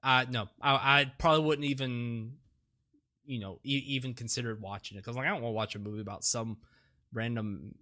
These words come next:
actor guy farting around the water for two hours. You know, I don't care about that. But Daniel Radcliffe, okay, that's interesting for him to choose. I mean, the only way you could top that is go even crazier with, like, I don't know, George Clooney or,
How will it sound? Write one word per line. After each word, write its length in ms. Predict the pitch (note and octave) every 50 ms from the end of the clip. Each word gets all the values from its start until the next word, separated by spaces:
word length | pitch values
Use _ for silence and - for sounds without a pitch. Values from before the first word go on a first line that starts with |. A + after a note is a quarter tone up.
| _ _ -
actor 360 | A2 G#2+ G#2+ - - A#2+ A2+
guy 260 | A2+ A#2 A2+ A2 A2
farting 400 | G2+ - - - B2 B2 A#2 A2
around 240 | A2 A2+ A2+ G#2+ G#2+
the 60 | G#2
water 320 | G2+ G#2 G#2 G#2+ G#2+ G2+ F#2
for 160 | - - F2
two 260 | - - A2+ G#2+ G2+
hours. 500 | F#2 F2+ F2 F2 D#2+ F2+ F#2 G2 - -
You 120 | A#2 G#2
know, 240 | F#2+ F#2 G2+ A2 A2+ B2
I 160 | C#3 D3+ C#3
don't 180 | B2 G#2 F2+ G2
care 160 | - - G#2
about 200 | F#2+ F2+ F2 -
that. 220 | - G2+ A2 A2+ -
But 120 | G2+ F#2+
Daniel 260 | A2 D3+ A3 C#4+ A#3+
Radcliffe, 380 | G3+ A#3+ F4 E4+ - - C3+ -
okay, 540 | - - B3+ G4+ E4+ - - E3+ D3 D#3 E3
that's 480 | F3 G3+ C4+ - - - - - - - _ _ _ _ _ _ _ _ _ _ _ _ _ _ _ _ _ _ -
interesting 720 | G3+ A#3 B3+ A3+ - A#3+ G#3+ G#3+ - - G3+ G3 G3 G3 F#3
for 300 | - - G3 F3 D#3+ D3
him 380 | C3 E3 E3+ E3+ E3+ E3+ D#3+
to 80 | D3 C3
choose. 580 | - - - C#3+ C3+ C#3 D3 E3 G#3 A3 G3+ F#3+
I 100 | D#3+ D#3+
mean, 340 | E3 E3 E3 E3 E3 D#3+ - _ - - - - - _ _ _ - - - - - D3
the 80 | D3+ D#3+
only 180 | F3+ G3+ G3
way 220 | F#3 F#3+ G3+ G3 G3
you 240 | F#3+ F3+ F#3+ G3
could 180 | F#3 - D#3+ -
top 260 | - F#3+ F3+ F3 -
that 180 | G3 F#3+ F3+ E3
is 80 | D#3
go 180 | - - F3+ F3
even 240 | F3 D#3 D#3 D3+ A#2+
crazier 640 | - - F#3+ G3 G3 F3+ C3+ C#3+ C#3 B2 A#2+ A#2 A#2
with, 160 | A#2 A2+ -
like, 200 | C3 A#2+ A#2 A2+ B2
I 100 | C#3 D#3+
don't 140 | D#3 C3+
know, 160 | B2 A#2 A#2 A#2
George 340 | A#2 D3 D3+ D#3+ D3+ -
Clooney 560 | - - F#3+ F3+ E3+ D#3 C#3+ C3 A#2+ A2 G#2+ G#2
or, 320 | G2+ G2+ G2+ G2+ G2 F#2+